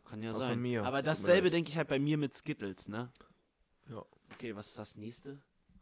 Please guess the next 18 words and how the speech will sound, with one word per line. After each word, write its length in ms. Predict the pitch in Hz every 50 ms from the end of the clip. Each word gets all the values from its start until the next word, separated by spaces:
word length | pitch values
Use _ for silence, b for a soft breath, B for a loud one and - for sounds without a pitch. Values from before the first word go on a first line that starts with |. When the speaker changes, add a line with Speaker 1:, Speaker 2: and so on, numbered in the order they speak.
| b b b b b b b b b _ _ _ _ _ -
Speaker 2:
Trolley-Burger, 680 | - - - 120 120 117 110 107 110 110 107 104 98 98
ja, 100 | 95 95
kannst 180 | - - -
du 40 | -
auch 80 | 80 -
wegtun. 380 | 78 - - - - - -
Also 140 | 65 80 92
Speaker 1:
Oh 40 | 95
Speaker 2:
wer 60 | -
das 100 | - 82
Speaker 1:
mein 100 | 90 80
Speaker 2:
auf 80 | 78 85
Speaker 1:
Gott. 100 | 92 101
Speaker 2:
ernsthaft 320 | 107 110 110 107 - -
Speaker 1:
Na, 380 | 113 110 107 110 113 113 113 110
Speaker 2:
ist. 100 | - -
Speaker 1:
äh, 220 | 113 95 90
äh. 40 | 101